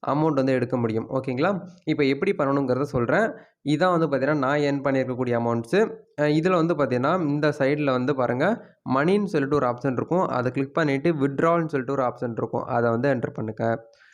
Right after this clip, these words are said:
பண்ணிட்டீங்க அப்படின்னா உங்களுக்கு இந்த இடத்துல வந்து பார்த்தீங்கன்னா மினிமமாவே வந்து பார்த்தீங்கன்னா இவங்க வந்து ஜீரோ பாயிண்ட், அ, டூ ஹண்ட்ரட், சாரி, டூ தௌசண்ட், ஜீரோ பாயிண்ட் டூ தௌசண்ட் டாலர்ஸ் இருந்துச்சுனாலே நீங்க பேங்க் அக்கவுண்ட் வந்து வித்ட்ரால் போட்டுக்கலாம் அப்படிங்கிறத சொல்றாங்க. அதிகபட்சமா ஒரு நாளைக்கு இருபத்தஞ்சு டாலர் வரைக்கும் நீங்க வந்து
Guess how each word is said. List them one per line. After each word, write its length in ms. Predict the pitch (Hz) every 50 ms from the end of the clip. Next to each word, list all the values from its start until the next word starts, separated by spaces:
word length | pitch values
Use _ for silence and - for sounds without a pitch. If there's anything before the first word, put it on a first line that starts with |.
| _ _ _ -
பண்ணிட்டீங்க 420 | 113 143 165 175 170 170 160 160 151
அப்படின்னா 320 | 135 117 120 120 135 160
உங்களுக்கு 280 | 175 170 147 131 135 131
இந்த 200 | 131 143 156 156
இடத்துல 240 | 143 139 139 147 151
வந்து 160 | 143 143 131
பார்த்தீங்கன்னா 360 | 127 120 117 117 123 151 190 208 180 147 139 147
மினிமமாவே 680 | 151 170 196 202 220 214 214 196 190 175 170 165 170 170
வந்து 180 | 160 151 151 143
பார்த்தீங்கன்னா 340 | 139 135 127 135 147 143
இவங்க 160 | 131 123 120 120
வந்து 180 | 120 139 185 202 175 139
ஜீரோ 280 | 135 160 190 196 202 185
பாயிண்ட், 300 | - 165 170 190 220 233 - - _ _ _ _ _ _ - -
அ, 100 | - 131 131 127 127 127 123 123 123 123
டூ 120 | 123 180 185
ஹண்ட்ரட், 360 | 185 180 160 147 147 147 139 135 131 127 131
சாரி, 280 | - - 131 127 127 127 123 123 120 120
டூ 140 | 120 - 170 175
தௌசண்ட், 420 | 170 175 165 151 165 143 127 120 - - 135 131
ஜீரோ 220 | 131 165 180 190
பாயிண்ட் 220 | 185 190 185 180 156
டூ 100 | 156 151
தௌசண்ட் 340 | 151 151 147 143 143 135 127
டாலர்ஸ் 320 | 139 151 160 165 156 -
இருந்துச்சுனாலே 540 | 147 139 139 143 143 139 - 143 135 139 156
நீங்க 180 | 165 156 143 127
பேங்க் 240 | 117 123 127 135 139
அக்கவுண்ட் 240 | 131 135 131 123
வந்து 160 | 123 139 143 131
வித்ட்ரால் 280 | - 139 135 139 135
போட்டுக்கலாம் 400 | - 131 113 131 - 127 123 120 117
அப்படிங்கிறத 320 | 113 120 117 117 123 131
சொல்றாங்க. 360 | 131 139 123 120 117 113 123 165 208 214 214 - - _ _ _ _ _ _ -
அதிகபட்சமா 680 | - 131 143 151 190 196 180 156 160 160 170 170 180 170
ஒரு 140 | 156 135
நாளைக்கு 280 | 135 135 135 143 135 147
இருபத்தஞ்சு 460 | 143 139 151 156 151 156 147 135 123 -
டாலர் 280 | 127 131 143 147 131
வரைக்கும் 320 | 127 123 120 117 - 147 135
நீங்க 180 | 127 117 117
வந்து 240 | 113 110 113 123 147